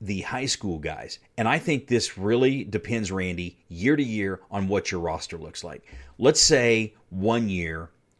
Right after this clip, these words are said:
you're starting a bunch of juniors on the offensive line, okay? Well, that year in that class,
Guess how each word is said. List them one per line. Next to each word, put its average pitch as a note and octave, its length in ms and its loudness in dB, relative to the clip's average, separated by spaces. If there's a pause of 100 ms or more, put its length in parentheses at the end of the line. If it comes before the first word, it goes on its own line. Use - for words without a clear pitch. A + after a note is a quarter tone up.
(280)
you're A2+ 180 4
starting G#2+ 420 4
a F#2 60 -2
bunch G2+ 480 0
of F#2+ 100 -2
juniors F2 680 -4 (120)
on G2 140 0
the F2 80 2
offensive F2 460 -2
line, F2+ 240 -8 (280)
okay? F#2+ 280 -4 (640)
Well, C#3 140 8
that A#2 380 4
year C3 220 2
in G#2+ 80 2
that A#2 220 -4
class, B2+ 460 -6